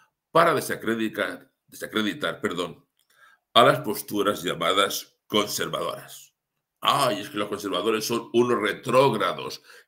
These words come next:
que van en contra de la sinodalidad, que están faltando a la sinodalidad. Y para hacernos creer que las doctrinas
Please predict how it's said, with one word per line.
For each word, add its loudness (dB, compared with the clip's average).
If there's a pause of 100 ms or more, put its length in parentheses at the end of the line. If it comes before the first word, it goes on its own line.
que -2
van 4
en -2
contra 0
de 0
la 2
sinodalidad, -2 (220)
que -10
están 0
faltando 0
a 2
la 0
sinodalidad. 2 (1160)
Y 0
para -2
hacernos -2
creer -2 (1500)
que -2
las 0
doctrinas -4